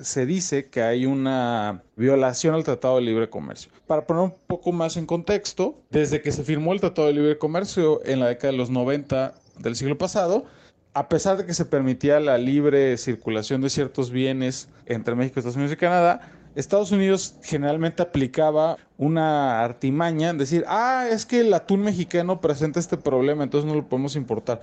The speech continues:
De esta manera, beneficiando a los productores de Estados Unidos, ¿no? Y de otros productos.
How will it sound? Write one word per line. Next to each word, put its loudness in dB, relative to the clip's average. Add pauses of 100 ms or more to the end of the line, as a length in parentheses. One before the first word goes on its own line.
De -2
esta -2
manera, 0
beneficiando -2
a 2
los -4
productores -2
de -2
Estados -2
Unidos, -4
¿no? -2
Y -2
de 4
otros 0
productos. -2